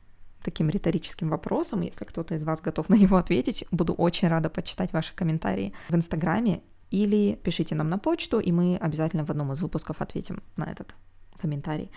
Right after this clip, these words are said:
Так вот, мой вопрос таков. А не получил ли Петр ту посылку не потому, что ему нужен был этот объект, а именно потому, что ему нужна была какая-то причина восстать против системы? То есть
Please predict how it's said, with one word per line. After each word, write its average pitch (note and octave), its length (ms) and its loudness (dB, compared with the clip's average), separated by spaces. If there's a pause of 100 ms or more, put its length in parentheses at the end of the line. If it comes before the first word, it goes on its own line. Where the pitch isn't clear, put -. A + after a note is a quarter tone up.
Так - 180 -4
вот, G3 180 2
мой C#4+ 180 4
вопрос B3 340 0
таков. - 320 -4 (380)
А - 80 4
не F#3+ 120 4
получил A#3+ 420 0
ли A3 180 -2 (220)
Петр G#3 380 2
ту - 180 -2
посылку F3 500 0
не E3+ 120 0
потому, C#4 320 0
что - 180 -2
ему A3 180 2
нужен F3+ 360 2
был D#3 200 0
этот - 360 -4 (500)
объект, D#3 520 0 (380)
а F3 80 4
именно A3 260 4
потому, A#3+ 260 -2
что - 160 -4
ему G3+ 140 6
нужна G3 300 2
была F#3+ 180 0
какая-то F#3 380 -2
причина G#3 580 0
восстать D#3+ 400 -2
против - 320 -4
системы? A#3 540 -2 (180)
То G3 180 4
есть D#3 340 -2